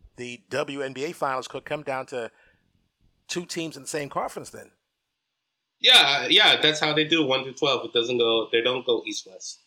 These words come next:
Speaker 2: They just, um, one through eight makes the playoffs, and they actually,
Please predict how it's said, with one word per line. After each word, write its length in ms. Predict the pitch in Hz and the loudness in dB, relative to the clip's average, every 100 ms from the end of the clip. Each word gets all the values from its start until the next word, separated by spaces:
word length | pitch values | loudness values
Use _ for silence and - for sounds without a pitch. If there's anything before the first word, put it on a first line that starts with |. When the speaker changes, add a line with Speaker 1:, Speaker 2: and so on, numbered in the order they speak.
| _ _ _ - | _ _ _ -10
Speaker 2:
They 80 | |
just, 240 | 107 120 - | -6 -4 -2
um, 420 | 113 110 110 110 - _ - | 0 2 0 -6 -14 _ -2
one 220 | 117 123 | 0 0
through 220 | 139 135 | 0 4
eight 160 | 123 117 | 2 2
makes 200 | 117 - | -2 -2
the 140 | 113 - - | -6 -4 0
playoffs, 380 | 117 113 113 | 2 2 0
and 140 | 117 113 | 0 0
they 100 | 120 | 2
actually, 760 | 127 135 143 - 156 151 147 | 4 4 2 0 2 4 2